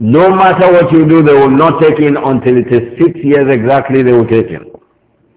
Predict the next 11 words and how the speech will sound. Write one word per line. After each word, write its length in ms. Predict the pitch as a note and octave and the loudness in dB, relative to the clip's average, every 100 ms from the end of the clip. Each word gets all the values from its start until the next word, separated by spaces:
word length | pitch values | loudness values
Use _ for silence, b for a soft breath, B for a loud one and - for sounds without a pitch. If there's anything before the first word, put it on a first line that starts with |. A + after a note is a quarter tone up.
| _ _ _ _ _ _ _ _ _ | _ _ _ _ _ _ _ _ _
So 100 | C#3 | 0
in 160 | C#3 C#3 | 0 0
eighteen 400 | B2+ B2 D3+ D3 | -2 0 0 2
years 240 | C#3+ C3 | 2 2
of 100 | B2+ | 0
marriage, 360 | B2+ C3+ C3 A#2+ | 2 2 2 2
they 80 | A#2+ | 2
will 140 | A#2 | 2
have 240 | B2 A#2 A2+ | 0 -4 -2
three 240 | A2+ A2+ | -2 -2
children. 360 | A2 G2 E2 | -2 -4 -6